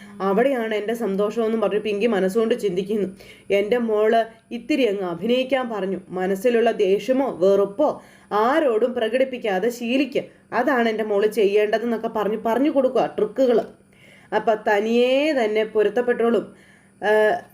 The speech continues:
പലതിനോടും. മാത്രമല്ല അർജുൻ പോലും നിനക്ക് വലിയൊരു വില തന്നെ കൽപ്പിക്കും. ഇവിടെ നിന്ന് പോകണമെന്ന് പോയിട്ട് നിന്നെ സ്നേഹിക്കാൻ അവനും തുടങ്ങും. നീ ഒന്ന് മനസ്സിലാക്കുക" എന്നൊക്കെ പറഞ്ഞു.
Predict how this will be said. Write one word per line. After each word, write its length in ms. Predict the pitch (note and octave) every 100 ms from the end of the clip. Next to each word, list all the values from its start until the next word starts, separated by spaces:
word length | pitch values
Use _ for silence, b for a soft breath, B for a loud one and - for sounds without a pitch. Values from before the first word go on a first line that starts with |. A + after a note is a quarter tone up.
| -
പലതിനോടും. 600 | C#4 C4+ C4+ C4+ A3+ F3+ F#3
മാത്രമല്ല 560 | G3 G#3 B3+ B3+ A3+ A3
അർജുൻ 340 | G3 G#3+ G#3 C#4
പോലും 240 | C#4 C4+ C4
നിനക്ക് 360 | A#3+ A#3 A#3
വലിയൊരു 380 | A3+ G#3 B3+ B3+
വില 160 | A#3 A3
തന്നെ 220 | A#3+ A#3
കൽപ്പിക്കും. 500 | A3+ F#3+ G3 G3 F#3 -
ഇവിടെ 220 | F#3+ G3
നിന്ന് 220 | G#3+ A3+
പോകണമെന്ന് 500 | A3 G3 F#3+ G3+ A3+
പോയിട്ട് 360 | A#3 A3 A3 - - B B
നിന്നെ 200 | G#3+ A3+
സ്നേഹിക്കാൻ 600 | A#3+ A3 G#3 A#3 B3 A#3+
അവനും 300 | G3+ G3+ B3+
തുടങ്ങും. 400 | A#3+ G3 G3 F#3
നീ 140 | - A3
ഒന്ന് 160 | A3+ G#3+
മനസ്സിലാക്കുക" 600 | F3 F#3 F#3+ A3+ A3+ G#3
എന്നൊക്കെ 260 | G#3 G3 F#3+
പറഞ്ഞു. 320 | F3 F3